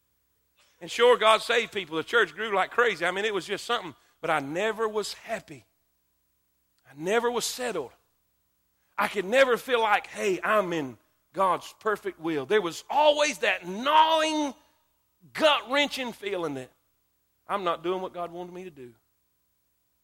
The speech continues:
And then finally come time that God said He's through with me at Long Branch. And I was sitting there, I told Tammy, praying, and, and the whole time, God was eating me alive.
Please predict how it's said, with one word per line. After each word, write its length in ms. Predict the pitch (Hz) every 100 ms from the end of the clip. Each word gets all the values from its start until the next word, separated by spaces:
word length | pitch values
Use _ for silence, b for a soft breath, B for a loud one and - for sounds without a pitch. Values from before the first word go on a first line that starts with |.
| _ _ _ _ _
And 100 | 139
then 60 | 143
finally 340 | 175 185 190
come 220 | 202 196
time 340 | 190 202 190 160
that 200 | 135 -
God 220 | 170 170
said 160 | 196
He's 120 | 185 170
through 200 | 214 220
with 100 | 160
me 100 | 180
at 120 | 160
Long 220 | 220 233
Branch. 380 | 185 170 - - _ _ _ _ _ _ _ _ _ _ _ _ _ _ _ _
And 100 | 139
I 60 | 175
was 100 | 170
sitting 220 | 202 196
there, 120 | 180
I 40 | 180
told 240 | 185 190
Tammy, 360 | 185 190 202 202 _ _ _ _ _ _ _ _ _ _
praying, 420 | - 196 208 196
and, 100 | 131 110 _ _ _ _ _ _ _ _
and 100 | 143
the 60 | 160
whole 260 | 208 233
time, 460 | 214 214 185 151 120 - _ _ _ _ _ _ _
God 240 | 190 190
was 160 | 160 143
eating 380 | 220 226 208 214
me 180 | 208 208
alive. 380 | 196 156 135